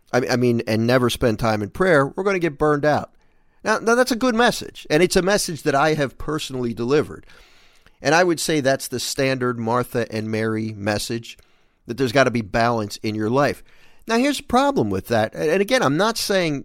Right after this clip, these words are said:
that that's wrong, that you have to have balance in your life, because you do. But I think it ignores what Jesus is saying here.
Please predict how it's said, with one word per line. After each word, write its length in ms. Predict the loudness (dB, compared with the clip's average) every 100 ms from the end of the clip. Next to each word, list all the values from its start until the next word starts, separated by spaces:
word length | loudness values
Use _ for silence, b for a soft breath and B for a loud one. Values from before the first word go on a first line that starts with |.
| -12
that 300 | -2 0 0 _ -20
that's 460 | -4 0 0 0
wrong, 500 | 2 4 4 2 0
that 160 | -4 -4
you 220 | -4 -4
have 200 | -4 -2
to 60 | -2
have 140 | -2
balance 360 | 0 0 0 -6
in 80 | -8
your 120 | -4
life, 300 | -2 -2 -4
because 320 | -10 -10 -10
you 80 | -10
do. 400 | -2 0 0 -2 b b b b b b b
But 180 | 6 8
I 140 | 6
think 400 | 4 -2 -4 -2
it 260 | 2 2 4
ignores 560 | -2 0 2 2 2
what 160 | 0 -2
Jesus 400 | -2 -4 -6 -10
is 80 | -6
saying 360 | -2 -2 -2
here. 240 | -6 -10